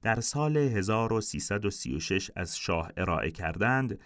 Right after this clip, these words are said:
به تغییراتی مهم در سلوک او اشاره داشتند. می‌گفتند، "بلوغی روزافزون در شخصیت شاه مشهود است." می‌گفتند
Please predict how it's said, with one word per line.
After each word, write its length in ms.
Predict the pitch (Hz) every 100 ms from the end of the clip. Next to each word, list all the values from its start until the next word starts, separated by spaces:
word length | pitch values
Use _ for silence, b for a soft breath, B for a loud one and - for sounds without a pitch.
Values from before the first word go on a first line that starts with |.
| B B B
به 80 | 135
تغییراتی 920 | - 139 135 131 139 143 175 165 156
مهم 340 | 113 101 117
در 140 | 110 87
سلوک 480 | - 90 90 85 -
او 180 | 107 -
اشاره 380 | - - 80 80
داشتند. 520 | - - - - - _ _ _ _ _ _ -
می‌گفتند، 680 | 127 139 143 160 160 - B B B
"بلوغی 840 | 123 151 165 202 220 214 190 185
روزافزون 680 | 135 101 92 90 - 127 139
در 160 | 123 92
شخصیت 680 | 95 80 - - 87 90
شاه 440 | - 101 98 90 -
مشهود 600 | - 85 - - 214 165
است." 340 | - - - - _ _ _ _ _ -
می‌گفتند 560 | 110 101 - 147 147